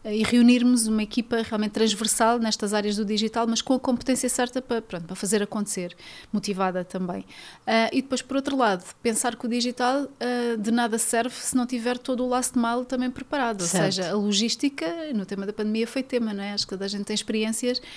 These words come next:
Speaker 1: de fazer compras e elas chegarem, chegarão um dia, não é? Portanto, ou seja, <laughs> mas, mas quem está do, do lado do, do, do cliente não tem essa noção,
Speaker 2: Certo.
Speaker 1: ah, do que está para trás. Portanto, clicamos e achamos que se calhar, ah,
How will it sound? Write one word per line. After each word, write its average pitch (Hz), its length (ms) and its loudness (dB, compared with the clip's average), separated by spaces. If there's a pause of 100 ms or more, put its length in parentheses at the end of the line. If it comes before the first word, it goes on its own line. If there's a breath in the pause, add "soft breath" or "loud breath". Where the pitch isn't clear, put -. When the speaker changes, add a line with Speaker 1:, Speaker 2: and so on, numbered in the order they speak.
(240 loud breath)
Speaker 1:
de 220 400 2
fazer 220 220 -2
compras 226 420 2
e 233 60 0
elas 226 260 0
chegarem, 233 460 -2
chegarão 233 300 4
um 240 60 6
dia, 247 280 4
não 190 180 -4
é? 214 80 -6
Portanto, 233 380 4
ou 233 60 6
seja, 214 320 8
<laughs> - 680 0
mas, 254 320 8
mas 277 160 4
quem 302 120 2
está 294 160 4
do, 262 180 2
do 277 100 -2
lado 269 200 2
do, 254 200 -6
do, 240 220 -4
do 247 120 -4
cliente 240 440 0
não 254 100 2
tem 269 240 0
essa 277 240 0
noção, 262 420 6
Speaker 2:
Certo. 175 480 2
Speaker 1:
ah, 262 180 4
do 240 180 2
que - 80 -8
está 302 140 0
para 330 120 -2
trás. 330 300 4
Portanto, 196 720 -6
clicamos 330 680 2
e 285 80 4
achamos 285 340 4
que - 120 -8
se - 80 -4
calhar, 302 300 0
ah, 233 100 0